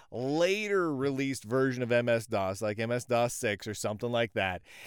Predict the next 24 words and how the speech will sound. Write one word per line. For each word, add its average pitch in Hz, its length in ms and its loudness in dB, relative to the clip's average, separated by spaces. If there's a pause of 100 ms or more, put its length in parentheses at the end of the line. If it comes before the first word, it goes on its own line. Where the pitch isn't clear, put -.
(140)
and 135 340 0
run 165 240 4
the 165 80 -2
dos 135 420 2
subsystem 131 720 0
for 131 120 -2
Linux, 139 500 0 (300)
which 151 240 0
runs 190 560 0
a 160 160 -2
version 165 500 0
of 170 140 -4
the 147 100 2
Linux 143 500 -2
kernel. 220 520 -2 (420)
So 165 240 2
what 156 320 -4
you 226 140 -6
can 196 160 0
do 147 160 2
is 120 120 -2
you 123 120 -4
launch 190 400 2
it 95 160 -6